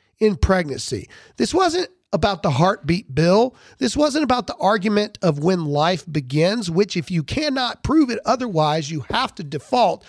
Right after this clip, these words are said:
to life begins at this, at, at, uh, conception. Almost said deception. That's what they're trying to do. We have lost our morality in this country. And whether you're a Christian or not,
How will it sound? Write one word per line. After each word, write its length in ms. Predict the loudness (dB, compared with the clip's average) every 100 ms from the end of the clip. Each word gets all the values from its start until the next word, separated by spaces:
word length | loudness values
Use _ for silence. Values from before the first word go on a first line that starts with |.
| -20 -2
to 80 | 2
life 380 | 2 2 0
begins 380 | -4 -2 -2 -2
at 100 | -4
this, 260 | -8 -8 -4 2
at, 340 | 4 2 2
at, 320 | 2 0 0
uh, 280 | 2 4 2 -2
conception. 840 | -6 -6 -2 -2 -2 -2 -8 -8 -12 _ _ -8
Almost 240 | -4 -2
said 240 | -2 -2 -4
deception. 580 | -4 -4 -4 -4 -6
That's 220 | -2 -2 -2
what 100 | -4
they're 100 | -6
trying 300 | -6 -6 -6
to 60 |
do. 220 | -2 -2 -4 -10 -20 -20 _ _ _ _ _ _ _ _ _ _ _ _ _ _
We 180 | 4 4
have 160 | 4 2
lost 480 | 4 6 4 2
our 100 | 0
morality 840 | 2 2 2 2 2 0 -2 -8 -14 _ _ _ _ -2
in 200 | 0 2
this 180 | 0 0
country. 540 | 0 0 0 -10 -16 _ _ _ _ _ _ _ _ _ _ _ _ _ _ _ -4
And 100 | 0
whether 200 | 2 4
you're 180 | 2
a 40 | 2
Christian 420 | 0 0 0 0
or 80 | 2
not, 360 | 2 2 -2